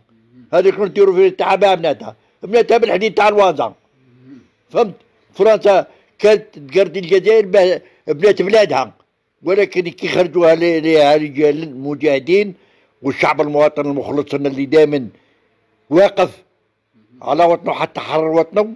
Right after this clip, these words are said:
على كل حال، كل هو اللي كان يقضي، هو اللي يدي البراوة، اتصالات. البرا يكون مواطن من، من، من قرية لقرية،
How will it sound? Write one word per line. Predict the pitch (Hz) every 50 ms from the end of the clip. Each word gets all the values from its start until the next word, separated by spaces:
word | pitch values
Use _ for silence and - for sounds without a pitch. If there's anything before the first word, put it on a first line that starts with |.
| - _ _ _ _ _
على | - 143 - 165
كل | - - 165 160 165 143
حال، | 135 160 196 220 233 208 - _ _ _ _ _ _ _ _ _ 180 180 160 123 _ _ _ _ _ _ 147 143 _
كل | 196 214 233 214 214 185 185
هو | 165 156 165 180 196
اللي | 185 180
كان | 180 - 185 185 180
يقضي، | 180 180 - 180 208 226 240 - _ _ _ _ _ _
هو | 151 160 170 180 202
اللي | 196 180 180 196 180 156 127 - _ -
يدي | 151 151 165 175 156 151 180
البراوة، | 170 147 175 170 165 156 147 147
اتصالات. | 139 - - 151 143 - 175 175 185 185 - - - _ _ _ _ _ 113 120 - -
البرا | 127 131 170 170
يكون | 170 160 - - 185 175 147 131 156
مواطن | 151 151 160 165 170 165 - 208 208 202 180 - _ _ _ _ -
من، | 143 160 165 165 160 160 147 123 - _ _ _ _ _
من، | 143 160 165 175 175 165 160 160
من | 170
قرية | 175 165 - - 175 170 185 196
لقرية، | 185 - 175 170 156 127 117 101